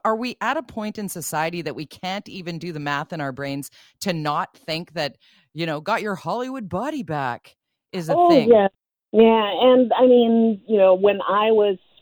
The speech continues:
Speaker 2: pregnant, I'd have patients who'd come straight to my face and ask me, they're like, "Well, is it a boy or a girl?" And I hadn't told other people. And so I'd answer quite straight out and be like, "It's a dinosaur."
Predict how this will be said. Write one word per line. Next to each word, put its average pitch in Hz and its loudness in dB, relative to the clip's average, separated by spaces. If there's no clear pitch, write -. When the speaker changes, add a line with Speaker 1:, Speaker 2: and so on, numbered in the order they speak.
Speaker 2:
pregnant, 190 2
I'd 180 4
have 180 0
patients 180 -2
who'd 196 0
come 262 4
straight 277 2
to 311 2
my 240 6
face 392 4
and 190 2
ask 254 0
me, 202 2
they're 185 4
like, 185 4
"Well, 220 4
is 208 2
it 220 4
a - 0
boy 180 4
or 233 4
a 220 2
girl?" 226 2
And 185 -4
I 262 4
hadn't 247 0
told 277 4
other 180 4
people. 156 -2
And 185 -4
so 196 6
I'd 208 2
answer 202 2
quite 208 2
straight 190 0
out 226 4
and 214 2
be 196 0
like, 190 2
"It's 208 -4
a - 0
dinosaur." 156 -2